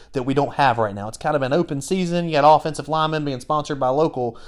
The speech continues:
car dealerships. You got kids being sponsored by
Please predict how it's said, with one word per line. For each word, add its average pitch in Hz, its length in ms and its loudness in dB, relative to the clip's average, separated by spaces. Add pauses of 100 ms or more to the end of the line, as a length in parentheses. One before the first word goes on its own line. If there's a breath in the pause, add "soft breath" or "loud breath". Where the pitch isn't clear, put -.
(180 loud breath)
car 196 240 8
dealerships. 185 640 2
You 147 80 -4
got 139 360 2 (300 soft breath)
kids 190 260 4
being 165 240 0
sponsored 151 560 -2
by 120 400 2